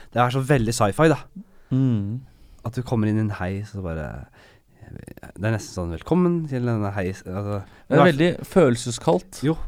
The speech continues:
Speaker 1: på en sånn offentlig do oppe på Sankthanshaugen, der er det en sånn der stemme, så du, du, eh, for å komme inn, så ta-, drar du kortet foran denne, eh, lille gule greia for å betale, og så kommer det sånn stemme. «Hei, velkommen»,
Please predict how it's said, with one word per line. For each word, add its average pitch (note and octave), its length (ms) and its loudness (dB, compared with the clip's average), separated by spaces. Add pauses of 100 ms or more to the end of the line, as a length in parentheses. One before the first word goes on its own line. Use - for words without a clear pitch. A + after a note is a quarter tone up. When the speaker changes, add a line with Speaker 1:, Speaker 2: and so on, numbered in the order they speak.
(200)
Speaker 1:
på D3+ 200 4
en D#3 160 4
sånn D3 240 2
offentlig A#2+ 500 2
do A#2+ 200 2
oppe - 140 2
på - 60 -2
Sankthanshaugen, A2 540 -2
der C3 160 2
er G2 180 0
det A#2+ 80 0
en A2+ 40 -6
sånn A2+ 160 -2
der F#2+ 120 -2
stemme, A2 380 -2
så - 160 -6
du, A#2+ 60 4 (340)
du, A#2+ 120 -4
eh, F2+ 640 -12
for C#3 160 -2
å C3+ 40 -4
komme A#2+ 200 4
inn, B2 80 -2
så C3 200 -4
ta-, A#2+ 220 0
drar G#2+ 260 2
du A2+ 40 0
kortet - 360 -6
foran G2 380 -2
denne, F#2 260 -2
eh, F2 800 -6 (100)
lille F#2 320 -4
gule G2 280 -2
greia G2 340 -2
for A#2 140 -4
å A2 40 -4
betale, A2+ 400 0 (460)
og - 100 -6
så D#3+ 80 -6
kommer A#2+ 220 2
det B2 80 2
sånn A#2 100 -2
stemme. F#2 220 0 (460)
«Hei, A3 280 4
velkommen», E3+ 640 -2